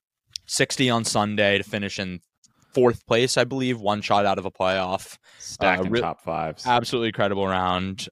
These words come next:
Speaker 1: He was super pumped. Mentioned it to him. Here's to hope that, um, the college dominance continues a little bit.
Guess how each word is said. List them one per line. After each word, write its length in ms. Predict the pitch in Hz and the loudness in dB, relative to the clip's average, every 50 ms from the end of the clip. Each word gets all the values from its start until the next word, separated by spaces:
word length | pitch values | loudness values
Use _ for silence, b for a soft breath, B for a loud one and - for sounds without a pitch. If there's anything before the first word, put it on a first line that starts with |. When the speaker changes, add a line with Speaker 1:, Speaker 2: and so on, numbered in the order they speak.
| _ _ | _ _
Speaker 1:
He 120 | - 120 | -2 0
was 140 | 117 113 - | 0 2 0
super 280 | - 123 113 - 113 95 | 0 -2 -2 -2 -4 -2
pumped. 540 | - 110 98 95 95 127 - - - - _ | 0 0 0 0 0 -4 -12 -14 -16 -14 _
Mentioned 380 | 113 104 92 85 - - 98 90 | -8 -8 -8 -8 -8 -8 -8 -8
it 80 | 85 | -6
to 100 | - 95 | -6 -6
him. 360 | 90 90 90 90 90 92 98 - b b b b b _ _ _ _ | -2 -2 -2 0 -2 -4 -8 -12 b b b b b _ _ _ _
Here's 200 | 131 139 135 - | -2 -2 -2 -2
to 80 | 165 | -4
hope 320 | 120 139 131 135 135 - - | 0 2 0 0 0 -4 -2
that, 280 | 120 113 113 113 113 113 | 0 2 2 2 0 0
um, 540 | 110 110 110 107 107 107 104 107 107 107 98 | -2 0 0 0 -2 -2 -4 -8 -10 -10 -10
the 80 | 101 | -10
college 580 | - - 101 101 107 113 113 110 107 107 110 - | -4 0 0 2 2 2 2 0 -2 -4 -6 -2
dominance 500 | - 101 104 107 110 110 113 113 - - | 0 0 0 0 -2 -4 -4 -6 -6 -8
continues 420 | - 123 110 123 139 165 165 123 | -10 -6 -4 0 2 2 2 2
a 60 | 107 | 2
little 160 | 92 85 87 90 | 2 0 0 0
bit. 160 | 90 85 | -2 -4